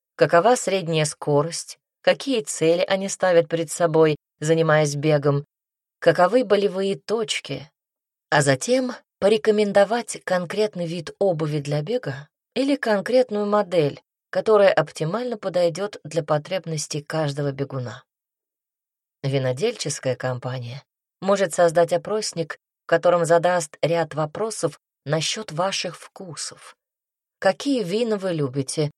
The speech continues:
красные или белые? Какие закуски предпочитаете, сладкие или солёные?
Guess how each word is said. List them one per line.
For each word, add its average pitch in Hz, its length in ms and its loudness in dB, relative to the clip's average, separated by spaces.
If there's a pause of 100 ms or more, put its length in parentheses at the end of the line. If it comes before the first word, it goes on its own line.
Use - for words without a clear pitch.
(220)
красные 202 560 0
или 156 200 -4
белые? 127 480 -12 (420)
Какие 254 340 0
закуски 170 640 -2
предпочитаете, 156 1000 -2 (200)
сладкие 190 640 0
или 165 260 -2
солёные? 139 640 -8